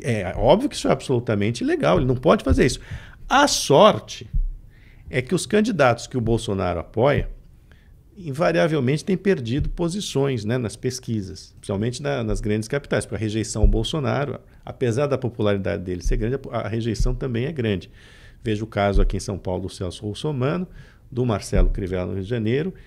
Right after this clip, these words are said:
e, e por aí vai. É, é tudo um gol-, é um golpe, né? Golpe assim, golpe de publicidade, porque fazer propaganda eleitoral, que é esse tipo de propaganda,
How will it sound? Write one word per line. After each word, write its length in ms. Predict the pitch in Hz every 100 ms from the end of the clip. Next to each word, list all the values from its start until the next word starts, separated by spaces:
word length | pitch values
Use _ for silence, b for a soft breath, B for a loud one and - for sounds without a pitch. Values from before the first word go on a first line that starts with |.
| B -
e, 340 | 113 123 -
e 20 |
por 200 | 113 123
aí 120 | 113 147
vai. 320 | 127 98 - - B B -
É, 560 | 104 98 90 87 85 - - - - - 135 - - - - -
é 140 | 247
tudo 240 | 240 339
um 100 | 320
gol-, 320 | 127 107 107 -
é 60 |
um 100 | 392
golpe, 400 | 165 113 104 -
né? 180 | 98 139
Golpe 320 | 98 131 135
assim, 240 | 117 - 104
golpe 280 | 98 113
de 80 | 113
publicidade, 580 | 123 123 127 165 131 110
porque 280 | - - - B B
fazer 300 | 127 123 185
propaganda 500 | 175 - 131 113 110
eleitoral, 460 | 104 - 104 - -
que 220 | - 113
é 320 | 113 101 - -
esse 320 | 113 139 -
tipo 200 | - -
de 60 | -
propaganda, 580 | - - 90 90 80